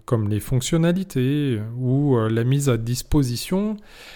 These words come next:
de, de ce service ou de cette, de ce produit auprès de votre cible. Alors maintenant, si vous répondez à ces trois critères,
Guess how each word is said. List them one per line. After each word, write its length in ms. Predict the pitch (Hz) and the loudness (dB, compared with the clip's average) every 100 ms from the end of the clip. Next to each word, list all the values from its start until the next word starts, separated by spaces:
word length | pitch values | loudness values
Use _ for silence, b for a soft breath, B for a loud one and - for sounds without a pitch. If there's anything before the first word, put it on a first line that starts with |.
| B B - | B B -4
de, 520 | 120 120 117 113 110 110 | 0 2 2 2 0 0
de 100 | 110 | -2
ce 160 | - | -2
service 640 | 104 - 85 104 160 170 117 | -4 -4 -4 -2 -4 -4 -6
ou 60 | |
de 120 | 104 | -6
cette, 460 | 98 - 98 - - | -6 -6 -8 -8 -8
de 280 | 95 98 104 | -6 -4 -4
ce 140 | - | -2
produit 500 | 131 - 107 104 160 - - - - | -4 -2 -2 -2 -6 -10 -20 -10 -2
auprès 320 | 131 - 170 | 0 2 2
de 100 | 160 | 4
votre 340 | 143 139 139 | 2 2 0
cible. 360 | 127 - 107 101 - - _ _ _ - _ - - - | -2 -2 -4 -6 -12 -20 _ _ _ -20 _ -20 -20 -8
Alors 160 | - 120 | 0 2
maintenant, 380 | 127 135 196 185 | 2 2 2 2
si 180 | - 135 | 2 0
vous 160 | 131 | 2
répondez 600 | 147 151 165 165 156 156 151 | 4 4 2 2 2 2 2
à 100 | 180 | 2
ces 160 | 175 | 2
trois 200 | 165 131 | 2 2
critères, 640 | - 120 107 180 226 143 | 2 0 0 -2 0 -4